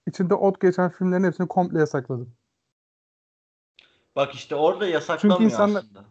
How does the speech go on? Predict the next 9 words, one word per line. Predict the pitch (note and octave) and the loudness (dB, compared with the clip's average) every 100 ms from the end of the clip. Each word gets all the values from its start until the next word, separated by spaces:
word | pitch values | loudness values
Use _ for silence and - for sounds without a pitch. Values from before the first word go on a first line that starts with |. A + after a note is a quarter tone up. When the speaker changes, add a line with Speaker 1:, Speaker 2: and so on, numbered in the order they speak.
| - | -8
Speaker 1:
insanlar | F#3+ F#3+ G#3 A3 | -4 0 2 0
etkileniyor | F3+ F3+ - F3+ F#3 F#3 | 0 -4 0 0 2 0
bundan | C#3 C3+ B2 A#2+ | -2 -8 -12 -10
diyor. | A2+ A2 | -12 -12
Çünkü | D3 - | -10 -2
Speaker 2:
Hayır, | D3 D3+ | 0 2
Speaker 1:
gücü | F3+ | 4
Speaker 2:
orada | D3 C#3+ B2+ | 4 2 0
Speaker 1:
yetmiyor. | - - | -4 -10